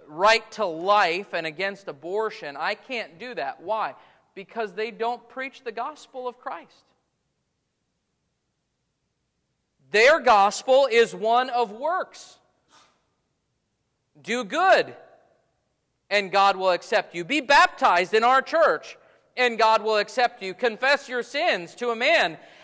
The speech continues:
and God will accept you. Partake of communion.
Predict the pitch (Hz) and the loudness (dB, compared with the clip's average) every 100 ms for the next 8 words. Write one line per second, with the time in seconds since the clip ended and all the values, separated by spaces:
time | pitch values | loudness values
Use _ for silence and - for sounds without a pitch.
0 | _ - 247 214 226 240 233 220 220 - | _ 0 2 4 4 4 4 0 0 0
1 | 269 262 214 170 160 220 214 262 277 - | 0 0 -8 -10 -4 -4 0 2 2 -2
2 | - 226 226 175 - - - 240 262 359 | 0 4 4 2 -14 -16 -8 -6 -2 -2
3 | 339 226 127 | -2 -4 -8